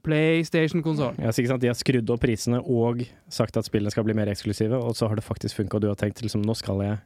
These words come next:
Speaker 1: Ikke
Speaker 2: spille
Speaker 1: sant?
Speaker 2: dette eksklusive spillet.
Speaker 1: At jeg har vært mer sånn separert. Ja, for, for i før så har jeg bare vært sånn,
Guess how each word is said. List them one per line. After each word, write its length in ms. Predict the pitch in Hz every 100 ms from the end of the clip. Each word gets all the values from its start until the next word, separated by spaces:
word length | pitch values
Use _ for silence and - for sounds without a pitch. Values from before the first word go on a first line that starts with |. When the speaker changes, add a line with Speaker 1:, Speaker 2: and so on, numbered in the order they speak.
| _
Speaker 1:
Ikke 140 | 202 202
Speaker 2:
spille 240 | - -
Speaker 1:
sant? 60 | 110
Speaker 2:
dette 160 | - -
eksklusive 600 | - - - 123 127 113
spillet. 280 | 117 107 131 185
Speaker 1:
At 100 | 190
jeg 80 |
har 80 | 185
vært 160 | 180 175
mer 160 | 180
sånn 420 | 170 147 139 147 - 156
separert. 640 | - 170 165 156 160 131
Ja, 80 | 196
for, 200 | 190 202
for 100 | 175
i 80 | 185
før 280 | - 226 302
så 100 | 180
har 80 | 175
jeg 80 | 139
bare 120 | 135
vært 100 | 151
sånn, 220 | 139 131